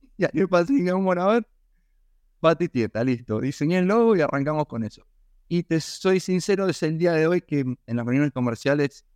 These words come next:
cuando la gente dice, los clientes dicen Batitienda, se ríen y decís, "Bueno, esto funcionó".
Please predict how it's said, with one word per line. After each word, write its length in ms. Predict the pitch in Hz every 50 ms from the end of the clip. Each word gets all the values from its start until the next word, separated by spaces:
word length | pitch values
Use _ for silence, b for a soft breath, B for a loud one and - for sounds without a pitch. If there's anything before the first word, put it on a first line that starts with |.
| _ _ _ _ _ _ _ _ _ _
cuando 300 | - 123 120 117 120 123
la 120 | 120 120
gente 420 | - - 143 135 135 120 123 123 123
dice, 500 | 131 139 139 - - 123 120 120 117 113
los 140 | 117 117
clientes 340 | - - 123 143 139 135 131
dicen 260 | 135 135 - 127 113
Batitienda, 560 | 113 117 117 117 120 113 120 135 143 139 131 120
se 140 | - 110
ríen 480 | - - 170 165 147 131 123 117 _ _ -
y 100 | 131 131
decís, 240 | 139 135 - 160 160
"Bueno, 300 | 190 180 170 143 135 156
esto 180 | - - 214
funcionó". 600 | - - 143 135 - - 127 127 139 127 110 -